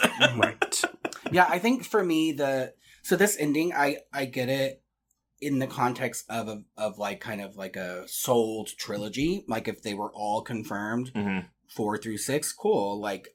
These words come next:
Speaker 3: I would be cool with this. I would not ever be cool with this as, like, a, you know, if we never got another one.
Speaker 1: Well, that's
Speaker 2: Right.
Speaker 1: why I've, I've always been fine with this as an ending with this hospital scene, which I know we're about to get, like, a fifth film,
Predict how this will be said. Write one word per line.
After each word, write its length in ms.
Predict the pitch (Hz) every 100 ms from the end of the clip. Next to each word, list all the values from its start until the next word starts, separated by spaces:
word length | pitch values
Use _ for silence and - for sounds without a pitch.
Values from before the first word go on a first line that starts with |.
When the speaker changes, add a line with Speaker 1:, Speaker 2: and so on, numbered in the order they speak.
| -
Speaker 3:
I 200 | 110 110
would 280 | 110 104 -
be 220 | 107 101
cool 160 | - 123
with 100 | 107
this. 200 | 92 - - -
I 140 | 139
would 140 | 139 135
not 400 | 131 131 131 117
ever 240 | 113 117
be 140 | 110
cool 220 | 95 113 104
with 120 | 104
this 200 | 101 98
as, 220 | 92 104 95
like, 180 | 92 95
a, 180 | 90 90 _ _
you 120 | 110
know, 80 | 101
if 140 | 90
we 80 | 110
never 180 | 87 90
got 140 | 85 85
another 320 | 78 73 73
one. 300 | 65 87 -
Speaker 1:
Well, 200 | 170 185 - -
that's 280 | 117 104 -
Speaker 2:
Right. 0 |
Speaker 1:
why 240 | 269 233
I've, 100 | 196 - -
I've 140 | 143 147
always 240 | 151 143
been 140 | 123
fine 800 | 117 - 104 107 104 95 92 90 -
with 260 | 117 117 -
this 200 | 110 -
as 140 | 107
an 120 | 104 101
ending 320 | 104 107 113
with 140 | 104
this 180 | 101 -
hospital 420 | - 104 - 101
scene, 220 | 98 92
which 140 | 95 123
I 80 | 123
know 100 | 127
we're 160 | 127
about 180 | 110 110
to 100 | -
get, 400 | 87 92 92 - -
like, 140 | 95 -
a 80 | -
fifth 300 | - 95 -
film, 400 | 165 147 110